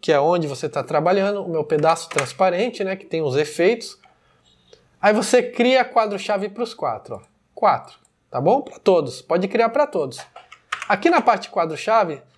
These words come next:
você vai avançar mais ou menos na direção dos efeitos que você tá utilizando pra criar pontos, ó. Colocar agulha, vou criar um ponto aqui pra todos,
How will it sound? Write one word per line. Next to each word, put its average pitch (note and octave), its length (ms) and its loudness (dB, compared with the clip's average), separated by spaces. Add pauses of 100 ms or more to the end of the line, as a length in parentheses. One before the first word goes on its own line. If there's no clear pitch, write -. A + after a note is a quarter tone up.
você A3+ 160 2
vai A3+ 260 4
avançar F#3+ 760 -2 (200)
mais G#3+ 360 2
ou A3 80 -2
menos F3+ 540 -6 (200)
na E3+ 160 0
direção F3+ 760 2
dos D#3+ 180 -4
efeitos E3 380 -2
que - 100 -14
você D3 220 -6
tá C#3+ 120 0
utilizando C#3 500 -4
pra B3 300 2
criar F#3 340 2
pontos, D#3+ 420 -6
ó. A#2+ 100 -12 (220)
Colocar D#3 320 2
agulha, E3+ 580 0 (460)
vou F3 220 2
criar F#3+ 240 2
um E3 100 -2
ponto D#3 400 -2
aqui C3+ 180 -6
pra E3 200 0
todos, F3 600 -2